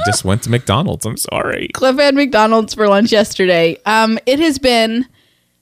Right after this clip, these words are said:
Speaker 2: um, right around Father's Day this year. So in about a month,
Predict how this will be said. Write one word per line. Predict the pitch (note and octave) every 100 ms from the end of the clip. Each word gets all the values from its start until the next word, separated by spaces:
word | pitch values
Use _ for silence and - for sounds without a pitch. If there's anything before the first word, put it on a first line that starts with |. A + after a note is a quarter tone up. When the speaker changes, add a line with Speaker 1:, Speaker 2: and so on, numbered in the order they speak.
| _ _ _ -
Speaker 2:
um, | F#3+ F3+ D#3+ D#3+ - _ _ _ _ - - _ _ _ _ _
right | G3 G#3 A#3
around | C4+ C4+
Father's | C4+ A3+ A3 A3
Day | - G3+
this | F#3 F#3 -
year. | F3 C#3+
So | - F#3 F3
in | F3 G3
about | F3+ F3 A3+
a |
month, | A3+ D#3+ F#3 -